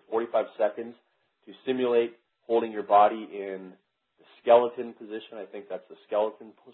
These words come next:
sport where you're going head first. And then side planks, twenty-five seconds per side. Next up is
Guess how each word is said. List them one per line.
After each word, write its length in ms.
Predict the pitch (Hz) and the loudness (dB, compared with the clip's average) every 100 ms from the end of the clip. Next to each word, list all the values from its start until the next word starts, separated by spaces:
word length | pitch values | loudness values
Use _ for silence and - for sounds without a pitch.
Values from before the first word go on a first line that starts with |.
| - | -20
sport 320 | - 110 117 - _ 95 | -8 -4 -4 -6 _ -16
where 100 | 92 | -14
you're 80 | 90 | -10
going 220 | 87 82 | -10 -8
head 180 | 101 101 | -8 -6
first. 240 | 113 110 - _ _ _ _ _ - | -6 -6 -8 _ _ _ _ _ -12
And 120 | 101 | -10
then 100 | 98 - | -6 4
side 280 | 117 120 - | 6 4 2
planks, 240 | 117 113 - | -6 -8 -14
twenty-five 380 | 110 104 101 98 | -10 -2 -2 -2
seconds 280 | 101 - 95 | -8 -8 -12
per 100 | - 92 | -20 -12
side. 300 | 87 - - _ _ _ _ _ _ _ _ _ _ _ - | -10 -10 -12 _ _ _ _ _ _ _ _ _ _ _ -4
Next 260 | 127 - 147 | -4 -2 0
up 220 | 139 | 0
is 80 | 113 | -2